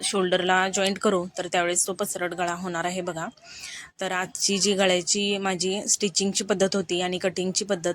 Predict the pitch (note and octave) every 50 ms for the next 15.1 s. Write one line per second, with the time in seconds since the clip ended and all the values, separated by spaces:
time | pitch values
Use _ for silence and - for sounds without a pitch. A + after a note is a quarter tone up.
0 | - - F#3 F3 F3 F3 F3+ - G#3 F#3 - G#3 G3 G3+ F#3+ F3+ F3 F3 F3+ F3+
1 | F3+ F3+ F3 E3+ E3+ F3 E3+ - F#3 F3 F3 F3 F3 - G3 F#3 F#3+ G3 G3+ G3+
2 | - - A3 G#3+ - A3 G3 G3+ G3+ G3+ A#3 - - - - - - - - -
3 | - G3+ G3 F3 F#3 F#3+ G3 F#3+ F#3+ G3+ G3 G3 G3 G3+ G3+ - - - F#3 F3+
4 | F3 _ - G3 F#3+ F#3+ F#3+ G3 - - F#3 F3 F3+ - - F#3+ F#3 F#3 F3+ -
5 | G3 F3 E3+ E3 E3+ F3 F#3+ G3+ - G#3 - - - - F3+ F3 F3+ - - F#3+
6 | F#3+ F#3 G3 F#3+ F#3+ A3+ - _ _ - - - - - - - F#3 - G#3+ G3
7 | G3 G3 - - G#3 F#3 G3+ F#3+ F#3+ G3 G3 G3 G3 G3 G3 G3 G3 G3 F#3+ F#3
8 | F3+ F#3+ F#3 F#3 F#3+ G3 G3 F#3+ F#3 - F#3+ F#3 F#3 F3+ - A3+ G3+ - - G#3
9 | F#3+ F#3 F#3+ F#3+ F#3+ A#3 G#3 G3 G3+ F#3 F3+ F#3 F#3+ G#3 G#3+ G#3 G#3+ G3 F3+ F3
10 | F3 F3 F3+ F3 E3 E3 E3 E3+ F3 F#3+ A#3 D4 - _ - - - - - -
11 | _ - F#3 F3 F3 F3 F3+ F3 F3 F3+ F3+ F3+ F#3 _ _ _ _ - - F#3+
12 | - - - G3+ G3+ G3+ - - _ _ _ _ _ _ _ _ _ _ _ _
13 | _ _ _ _ - G3 G3 F#3+ F3+ F3+ F#3 F3 - F#3 F#3 F3+ - F3+ F3 -
14 | - - G3 F#3+ F#3+ F3+ G3+ F#3+ F#3 F#3 F3+ F#3 F#3 E3+ F3+ E3+ F#3+ F3+ F3+ F3
15 | F3+ G3